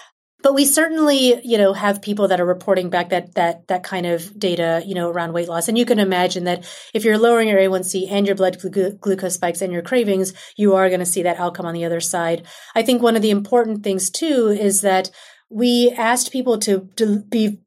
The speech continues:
conscientious and to deliberately not change their diet or anything else that they were doing so that we could really just see the impact of the, the microbiome intervention. But in reality, I think what we find is that people kind of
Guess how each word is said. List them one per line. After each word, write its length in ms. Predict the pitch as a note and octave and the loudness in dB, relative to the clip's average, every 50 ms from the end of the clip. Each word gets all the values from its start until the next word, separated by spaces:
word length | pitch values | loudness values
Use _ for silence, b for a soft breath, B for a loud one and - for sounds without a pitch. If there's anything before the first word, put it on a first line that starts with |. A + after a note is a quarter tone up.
| _ | _
conscientious 800 | - - - B3+ B3+ C4+ B3+ - - A#3+ A3+ A3 G#3+ A3 A3 G#3 | -10 -4 -2 -2 0 0 0 0 0 0 0 0 0 -2 -2 -2
and 100 | G#3 F#3+ | -2 -2
to 60 | F3+ F#3 | -2 -2
deliberately 560 | G3 F#3+ F#3 F#3+ G#3+ G#3 A#3+ A3+ G#3 G3+ G3+ | -2 -2 0 0 0 2 2 2 4 2 2
not 260 | G3 F#3+ F#3 F#3+ G3 | 2 2 0 0 -2
change 320 | - - G#3 F#3+ F#3+ F#3 F#3+ | -2 -2 0 -2 -2 -2 0
their 180 | F#3+ F3 F3+ | 0 0 0
diet 500 | F3 F3 F3+ E3+ E3 E3+ F#3 A3 B3+ B3+ | -2 -2 0 0 2 4 4 2 2 0
or 80 | G#3+ - | -2 0
anything 380 | G3+ G3+ G#3 G3+ G#3+ G3+ F#3+ F#3 | 0 2 2 2 0 0 0 0
else 140 | F#3 F#3 | -2 -2
that 100 | G3 F3+ | -2 -2
they 120 | G3 F3+ F3 | -2 -2 -2
were 120 | F3 F3+ | -2 -2
doing 260 | F3+ F#3 G3 G#3+ A3+ | -2 0 0 0 0
so 140 | A3 G#3+ G3+ | -2 -2 -4
that 60 | F3+ | -4
we 60 | F3+ F3+ | -6 -6
could 120 | F3 E3+ | -8 -4
really 200 | F#3+ G3 G3+ G3+ | -2 0 0 0
just 140 | G3+ G3 - | 0 -2 -2
see 100 | - G3+ | -2 0
the 120 | F#3 F3+ | 0 -2
impact 340 | F3+ F3+ F3+ F#3 F3+ F3+ - - - | -2 -2 -2 -4 -4 -4 -4 -2 -2
of 220 | G3 F#3 F#3 - | 0 0 0 0
the, 280 | F#3+ F#3 F3 F3 F3 F3 B B B B B B - | 0 2 2 0 -2 -6 B B B B B B 0
the 120 | G#3 F#3+ | 2 2
microbiome 560 | F3+ F#3 F3+ F#3 F3+ G3 F#3+ F3+ F3 F3 F3 | 2 2 0 0 0 -2 -2 -2 -2 -2 -2
intervention. 680 | F3 F3 E3+ E3 F#3 F3+ F3+ F3 - - F3+ E3+ F3 F#3 - _ - | -4 -4 -4 -4 -4 -4 -4 -4 -4 -4 -4 -4 -6 -8 -12 _ -4
But 160 | G#3 A3 A#3 | 0 2 2
in 80 | B3 A#3+ | 4 4
reality, 680 | A#3+ A#3 B3 B3 B3+ C4+ C#4 B3+ A3 G#3 G3+ G3+ G3+ G3+ B B B B B B B _ _ _ _ _ _ _ - | 4 4 4 4 4 4 2 2 4 4 2 2 0 -4 B B B B B B B _ _ _ _ _ _ _ -6
I 80 | A3+ G#3 | -4 -2
think 180 | G#3 B3+ B3+ | 0 0 0
what 100 | - A#3+ | 2 2
we 100 | G3+ G#3 | 2 2
find 260 | G3+ G3+ G3+ A3 A3+ G#3+ | 0 0 0 -2 0 -2
is 60 | F#3+ | -2
that 140 | F#3+ F#3 - | -4 -4 -6
people 260 | - A3+ G#3 B3+ A#3+ | -6 -4 -2 -2 -2
kind 240 | - - G#3+ G3 G3 | -2 -2 0 2 2
of 180 | G3 G3 F#3+ | 2 2 0